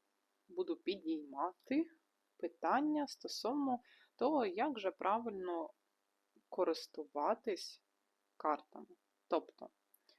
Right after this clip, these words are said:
давайте розглянемо з самого початку.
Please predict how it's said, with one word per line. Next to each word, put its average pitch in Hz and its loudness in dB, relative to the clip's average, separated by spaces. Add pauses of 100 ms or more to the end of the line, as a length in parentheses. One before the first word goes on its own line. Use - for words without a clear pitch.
(1000)
давайте 208 2 (100)
розглянемо 185 0
з - -10
самого 180 -4
початку. - -14